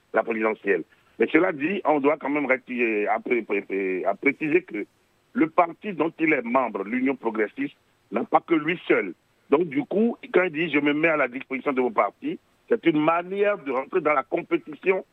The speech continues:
pour la compétition, c'est-à-dire la compétition pour la peut-être candidature. Déjà, il faudrait qu'il soit candidat pour la, pour les législatives, ça ne doit pas poser de problème. Maintenant, être candidat, se positionner à l'Assemblée nationale, nous on voit déjà le perchoir,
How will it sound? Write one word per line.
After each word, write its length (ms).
pour 180
la 120
compétition, 680
c'est-à-dire 420
la 100
compétition 600
pour 160
la 160
peut-être 220
candidature. 560
Déjà, 460
il 80
faudrait 300
qu'il 180
soit 320
candidat 520
pour 100
la, 120
pour 140
les 80
législatives, 600
ça 280
ne 100
doit 120
pas 120
poser 260
de 60
problème. 440
Maintenant, 420
être 180
candidat, 480
se 80
positionner 800
à 80
l'Assemblée 360
nationale, 600
nous 80
on 180
voit 200
déjà 180
le 80
perchoir, 640